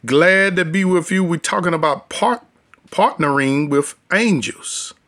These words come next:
I say unto you, grace and peace be multiplied in the name of the Lord Jesus. I bind every spiritual attack that's coming against you in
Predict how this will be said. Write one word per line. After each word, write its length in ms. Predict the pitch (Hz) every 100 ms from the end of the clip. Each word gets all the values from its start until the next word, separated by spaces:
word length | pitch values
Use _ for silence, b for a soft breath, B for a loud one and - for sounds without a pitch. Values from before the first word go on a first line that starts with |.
| _ _ b b b b b b b
I 100 | 143
say 260 | 151 240 214
unto 240 | 165 -
you, 180 | 151 139
grace 420 | 120 175 202 -
and 120 | 160
peace 280 | - 196 170
be 180 | 165 156
multiplied 1080 | 139 170 214 208 147 - 127 113 107 117 - b b b b _
in 220 | 170 180
the 100 | 170
name 320 | 165 170 165
of 120 | 156 151
the 60 |
Lord 280 | 151 147 131
Jesus. 840 | 117 185 160 104 92 - - - - _ _ _ _ b b b b b b b b b
I 140 | - 135
bind 1000 | 117 113 185 202 202 208 214 214 214 - _ _ _ _
every 260 | 180 175 151
spiritual 600 | - - 220 220 185 202
attack 500 | 185 - 202 - - - _ _ _ _ _ _ b b b b b
that's 220 | 147 151
coming 320 | - - 202 190
against 400 | 175 190 160 170
you 140 | 156
in 180 | 139